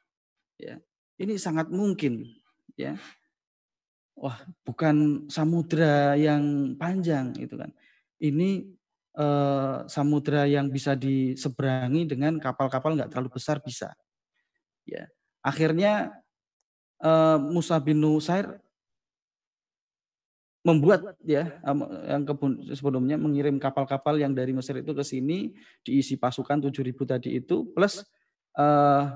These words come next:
beberapa kapal dari Julian, ya, dipinjami. Ya, akhirnya mendaratlah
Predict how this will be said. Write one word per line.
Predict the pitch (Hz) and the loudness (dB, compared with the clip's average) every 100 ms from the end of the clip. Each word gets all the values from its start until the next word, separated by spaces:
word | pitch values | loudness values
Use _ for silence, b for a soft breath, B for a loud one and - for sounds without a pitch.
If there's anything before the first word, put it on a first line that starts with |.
| - | -2
beberapa | 143 147 143 147 143 | 2 4 4 2 2
kapal | 135 131 175 | 0 2 2
dari | 151 127 151 180 180 180 - _ _ | 2 2 2 2 0 -8 -18 _ _
Julian, | - 139 139 127 101 - _ _ - | -6 0 2 2 0 -8 _ _ -16
ya, | - - | -14 -10
dipinjami. | 120 131 131 127 123 110 - B B _ _ _ _ _ _ 104 | -2 0 2 2 0 -4 -12 B B _ _ _ _ _ _ -10
Ya, | 131 - _ _ - | -8 -10 _ _ -14
akhirnya | - 135 160 190 - - _ _ _ _ _ _ _ _ _ _ | -10 -4 0 -2 -4 -14 _ _ _ _ _ _ _ _ _ _
mendaratlah | 160 151 147 147 175 175 208 160 - | 0 4 4 4 4 2 0 0 -10